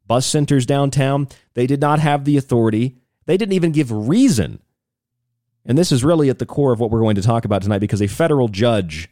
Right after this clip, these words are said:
in Florida has ruled to strike down the mask mandate, the federal transportation mandate,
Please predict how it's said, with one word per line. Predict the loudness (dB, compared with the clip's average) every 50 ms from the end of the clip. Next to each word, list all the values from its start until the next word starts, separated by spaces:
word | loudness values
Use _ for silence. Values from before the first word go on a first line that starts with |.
| _ _ _ _ _ _ _ _ _ _ _
in | -4 -4 -4
Florida | -4 -4 -2 0 2 2 2 2 0
has | 0 0 0 -2 -2 -4
ruled | -2 0 2 2 2 2 0 -2 -4 -8 -10 -14 -14 _ _ _ _ _ _ _ _
to | -4 -4
strike | -4 -4 -2 0 0 0 0 0 -2
down | -2 -2 0 0 0 0
the | 0
mask | 0 0 0 0 -2 -4 -4 -4
mandate, | -2 -2 -2 -2 -2 0 0 -2 -2 -4 -6 -12 -20 _ _ _ _ _ _ _ _ _ _ _ _ _ _ _ _ _ _ _ _ _ _ _ _ _ _ _ _
the | -12 -8
federal | -2 -2 0 2 2 0 0 -2
transportation | -2 -2 -2 -2 -2 -4 -4 -4 -2 0 0 0 -2 -2 -2 -2 -2
mandate, | 0 0 0 0 0 0 0 -2 -2 -4 -8